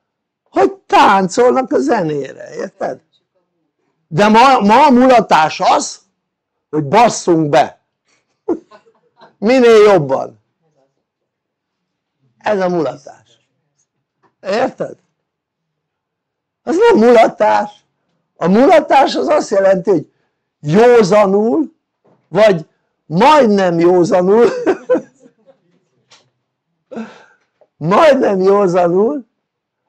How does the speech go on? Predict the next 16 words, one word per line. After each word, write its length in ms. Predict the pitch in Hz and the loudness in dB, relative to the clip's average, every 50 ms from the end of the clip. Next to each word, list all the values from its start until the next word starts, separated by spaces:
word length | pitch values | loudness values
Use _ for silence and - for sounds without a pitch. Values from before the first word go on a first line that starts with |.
| _ _ - | _ _ -4
az 180 | 247 269 269 | -2 0 0
emberek 640 | 294 294 240 226 208 202 196 214 254 190 - - _ _ _ _ _ _ _ _ _ _ | 0 0 0 0 0 0 0 0 0 -2 -4 -6 _ _ _ _ _ _ _ _ _ _
táncolnak 840 | - 220 208 175 160 151 151 - 156 135 139 135 127 127 123 _ - | -4 -4 -2 -2 -4 -6 -10 -10 -12 -12 -12 -12 -16 -20 -20 _ -16
a 40 | 160 | -14
zenére. 600 | 165 220 185 156 139 123 117 110 - _ - _ _ _ | -10 -10 -10 -10 -10 -12 -14 -16 -16 _ -20 _ _ _
Érted? 560 | - 220 302 311 233 - - 208 131 104 - _ _ _ _ _ _ _ _ _ _ _ _ _ _ _ _ _ _ _ _ _ _ | -10 -8 -8 -8 -8 -10 -10 -10 -10 -10 -14 _ _ _ _ _ _ _ _ _ _ _ _ _ _ _ _ _ _ _ _ _ _
Hol 420 | _ _ - 240 370 359 294 156 | _ _ -14 -12 -8 -8 -8 -8
látsz 340 | 139 131 120 113 - _ - | -8 -10 -14 -18 -20 _ -20
ilyet? 240 | - 110 101 98 _ _ _ _ _ _ _ _ _ _ _ _ _ _ 131 127 123 123 _ _ _ _ _ _ _ _ _ _ _ _ _ _ _ | -20 -20 -20 -20 _ _ _ _ _ _ _ _ _ _ _ _ _ _ _ _ _ _ _ _ _ _ _ _ _ _ _ _ _ _ _ _ _
Egy 180 | - 226 - - | -8 -8 -8 -6
csomó, 680 | - - 277 349 392 370 277 233 208 185 160 - - _ _ _ _ _ _ _ _ _ _ _ _ _ | -4 -2 -2 0 0 0 0 0 0 0 -2 -4 -6 _ _ _ _ _ _ _ _ _ _ _ _ _
az 220 | _ - - 196 | _ -14 -10 -6
idén 400 | 208 302 320 262 277 254 226 214 | -2 -2 0 2 2 2 0 0
több 320 | - 262 233 220 170 147 147 | 0 2 2 2 2 0 -2
esküvőn 560 | 151 143 143 - - - 139 123 131 120 110 | -2 -2 -2 -6 -8 -10 -10 -10 -10 -12 -12
voltunk. 380 | 110 110 - - _ _ _ | -12 -14 -14 -16 _ _ _